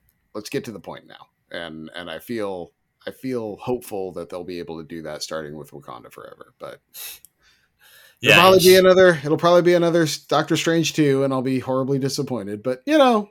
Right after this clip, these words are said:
Speaker 1: I have hope. I have hope for right now.
Speaker 2: In She-Hulk, I also like that she referenced when she broke the fourth wall and was like, "Yeah, you know, Wong's gonna be in this episode this
Speaker 1: Mm.
Speaker 2: week.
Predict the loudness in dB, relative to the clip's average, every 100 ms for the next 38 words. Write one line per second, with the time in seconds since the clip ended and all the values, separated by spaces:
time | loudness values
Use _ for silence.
0 | _ -2 -2 -2 -6 -8 -20 _ -8 -8
1 | -8 -14 -14 -16 -16 -18 _ _ _ _
2 | _ _ _ -8 -6 -2 -2 0 -2 2
3 | 4 4 0 -8 -8 -8 -8 -10 -10 -4
4 | -4 -4 -8 -8 -10 -18 -14 -12 -12 -10
5 | -10 -10 -14 -12 -12 -12 -8 -4 -4 -6
6 | -6 -8 -2 2 4 4 0 -8 -2 -2
7 | 2 4 4 0 -4 -4 -2 -2 -2 -4
8 | -4 -6 -8 -6 -6 -4 -4 -2 -4 -6
9 | -6